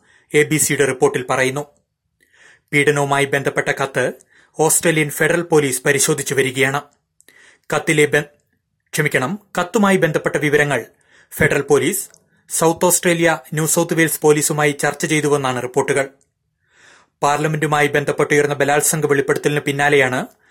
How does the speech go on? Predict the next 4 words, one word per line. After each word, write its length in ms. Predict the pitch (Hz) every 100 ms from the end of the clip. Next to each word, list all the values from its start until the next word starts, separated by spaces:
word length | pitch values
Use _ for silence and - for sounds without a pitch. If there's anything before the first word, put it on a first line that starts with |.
| - -
സർക്കാരിനെ 560 | - 175 - 180 170 165
പ്രതിസന്ധിയിലാക്കി 960 | 165 156 175 185 175 156 143 143 120 - _
പുതിയ 240 | 160 156 147
ആരോപണമുയർന്നത്. 800 | 143 135 131 127 127 131 139